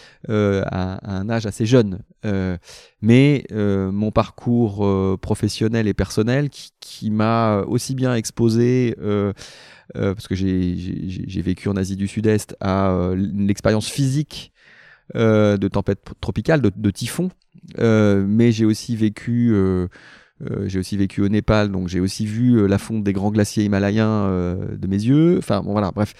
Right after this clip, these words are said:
j'ai été aussi exposé au, au, à des phénomènes de, de très, très grande pauvreté, parce que quand, quand je, quand j'ai, quand je travaillais aux Philippines, je travaillais dans les, dans les grands bidonvilles de la, du Grand Manille.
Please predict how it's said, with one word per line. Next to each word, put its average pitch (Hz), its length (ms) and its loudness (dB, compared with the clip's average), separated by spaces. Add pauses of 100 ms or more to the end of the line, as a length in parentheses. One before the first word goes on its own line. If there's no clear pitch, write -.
(320)
j'ai 92 140 4
été 104 160 4
aussi 113 160 2
exposé 117 520 2
au, 107 60 2
au, 95 420 -2 (380)
à 95 100 -2
des 95 120 4
phénomènes 104 400 2
de, 95 100 4
de 95 140 0
très, - 160 -4
très 110 140 0
grande 104 180 -2
pauvreté, 127 360 2
parce 113 160 0
que - 40 -18
quand, 98 160 0
quand 98 160 -6
je, 90 120 -8
quand 98 120 -6
j'ai, 92 140 0 (160)
quand 95 120 -6
je - 60 -8
travaillais 98 260 0
aux 95 80 0
Philippines, 98 380 -2
je - 60 -14
travaillais 92 260 -4
dans 92 80 -2
les, 90 180 -4
dans 92 140 -6
les 90 540 -10
grands 104 220 2
bidonvilles 110 500 2
de 95 100 0
la, 92 320 -2
du 101 80 0
Grand 101 180 0
Manille. 143 380 4